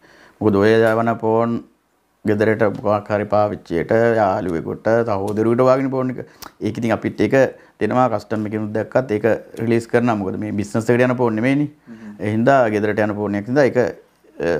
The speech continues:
Speaker 1: ස්-, අ, රිලීස් කරලා දෙනවා. එහෙම ප්‍රශ්නයක්
Speaker 2: හරි.
Speaker 1: නෑ. ඔව්.
Speaker 2: දැන් කස්ටම් එකෙන් රිලීස් කරා කියමුකෝ.
Speaker 1: හ්ම්.
Speaker 2: එතකොට දැන් ඔයාලගේ දැන් ඔය ඩෝ ටු ඩෝ එකේදී ඔයාලගේ,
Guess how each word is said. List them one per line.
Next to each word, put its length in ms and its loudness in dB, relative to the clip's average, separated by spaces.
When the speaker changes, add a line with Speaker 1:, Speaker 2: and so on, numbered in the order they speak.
Speaker 1:
ස්-, 260 -14
අ, 840 -2
රිලීස් 260 0
කරලා 240 4
දෙනවා. 220 4
එහෙම 200 0
ප්‍රශ්නයක් 280 2
Speaker 2:
හරි. 80 2
Speaker 1:
නෑ. 300 -2
ඔව්. 160 0
Speaker 2:
දැන් 240 -4
කස්ටම් 420 -2
එකෙන් 180 -2
රිලීස් 280 -2
කරා 260 2
කියමුකෝ. 320 -4
Speaker 1:
හ්ම්. 160 4
Speaker 2:
එතකොට 300 0
දැන් 180 2
ඔයාලගේ 520 4
දැන් 220 -2
ඔය 140 -4
ඩෝ 180 0
ටු 100 -12
ඩෝ 200 4
එකේදී 520 2
ඔයාලගේ, 400 4